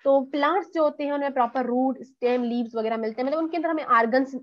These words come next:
देखने को मिलते हैं, उनमें टिश्यूज मिल-, देखने को मिलते हैं। अलगा के अंदर टिश्यू नहीं है, ऑर्गन्स भी नहीं है, इनके अंदर बस, अ, जो है ना ये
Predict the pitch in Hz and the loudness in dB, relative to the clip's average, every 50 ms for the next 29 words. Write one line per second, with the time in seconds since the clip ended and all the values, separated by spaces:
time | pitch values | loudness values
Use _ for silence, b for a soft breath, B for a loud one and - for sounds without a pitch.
0 | - - 202 247 226 240 240 240 240 240 233 220 220 220 247 233 233 240 240 226 | -12 -4 -2 -2 -2 0 -2 -4 -4 -2 -2 -2 -4 -2 -4 -4 -2 -4 -4 -6
1 | 285 262 - - 277 269 262 240 220 220 - 226 202 208 202 - 220 196 208 202 | -8 -10 -8 -8 -6 -4 -4 -4 -4 -4 -6 -6 -8 -8 -6 -8 -10 -10 -10 -10
2 | 196 185 185 - - - - 269 277 262 311 339 330 330 330 302 285 285 302 302 | -10 -10 -12 -14 -8 -4 -2 -2 0 0 0 -2 -2 -2 -4 -4 -2 -4 -4 -4
3 | - - 294 269 - 311 311 277 247 214 202 208 202 202 175 170 180 B B B | -6 -8 -10 -8 -6 -4 -4 -2 -2 -4 -4 -6 -8 -8 -10 -12 -16 B B B
4 | B B B B B - 240 247 240 226 226 277 285 277 277 269 269 247 240 233 | B B B B B 2 4 4 4 4 4 2 2 0 -2 -2 -2 0 0 -2
5 | 233 233 226 214 214 214 - 262 285 269 311 311 302 285 311 285 254 277 302 294 | -2 -4 -4 -4 -6 -6 -8 -8 -6 -4 -2 -2 0 0 0 0 0 0 -2 -2
6 | - _ _ _ - 226 220 220 254 262 254 254 254 262 247 247 262 262 254 254 | -6 _ _ _ -6 -4 -4 -2 0 0 0 2 0 0 0 2 2 2 2 0